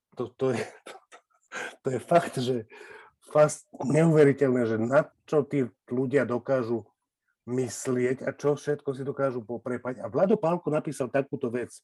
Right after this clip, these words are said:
že prezidentka sa nemala čo obracať na ústavný súd, mala okamžite po tom, čo jej doručili tie podpisy, vyhlásiť referendum.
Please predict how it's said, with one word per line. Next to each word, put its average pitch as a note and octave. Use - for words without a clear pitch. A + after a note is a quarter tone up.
že G#2+
prezidentka E3
sa B2
nemala D#3
čo B2+
obracať B2
na G#2+
ústavný B2
súd, A#2
mala D#3+
okamžite C#3
po C3
tom, C3
čo B2
jej A#2
doručili A#2
tie G#2+
podpisy, A2+
vyhlásiť A2+
referendum. F2+